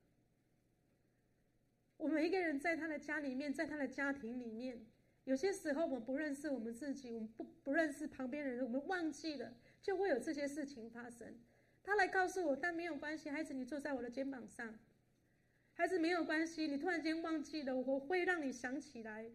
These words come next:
你是谁，我会让你知道你爸爸有多么的丰盛富足，然后有多，多么丰，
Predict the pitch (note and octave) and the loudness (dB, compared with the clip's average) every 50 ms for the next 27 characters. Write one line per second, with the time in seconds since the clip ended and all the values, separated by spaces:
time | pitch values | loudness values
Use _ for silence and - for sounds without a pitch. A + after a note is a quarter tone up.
0 | - - A#3+ A#3+ A#3+ A#3 D4+ C4+ - - - - - - - _ _ - D4 C#4 | -12 -10 -8 -8 -6 -6 -6 -6 -8 -10 -16 -18 -18 -20 -20 _ _ 0 2 6
1 | F4 F#4+ F#4 F4+ G4 G4 F#4+ F4+ D4+ C#4 C#4 C#4+ D#4+ D4 E4 D#4 D4 B3+ B3+ B3 | 6 8 8 8 8 6 6 6 4 0 0 -2 -2 -2 -2 -2 -2 -2 -4 -4
2 | B3+ D4 C#4+ A#3+ B3 A#3+ A#3+ A#3 A#3 A#3 A#3+ A#3 - C4 B3+ B3 C#4 C#4 D#4+ C#4+ | -2 -4 -2 -2 -4 -4 -4 -2 -2 -4 -4 -2 -2 0 2 2 2 2 0 -2
3 | C#4 A#3+ A#3+ - - C4 C4+ C4+ C4+ - C#4+ C4+ A#3 A#3+ - C#4+ C4 A#3 A#3+ - | -2 -4 -4 -2 -2 0 0 0 -2 0 0 0 0 -2 -4 -6 -6 -6 -6 -8
4 | A3 G#3+ A3 A3 - - - - - - C4+ D#4 F#4 F4 E4 D4 D4 D4 C#4+ - | -8 -8 -8 -10 -14 -18 -20 -18 -8 -4 -2 -2 0 2 2 0 0 0 2 6
5 | F#4+ F#4 F#4+ F#4+ F4+ - - - - F4+ D4+ D#4+ F#4+ G4 G4 F4 D#4 D#4+ - F#4 | 8 10 10 10 8 4 0 -2 4 8 8 8 8 8 6 4 4 4 2 2
6 | F#4 F4+ | 2 2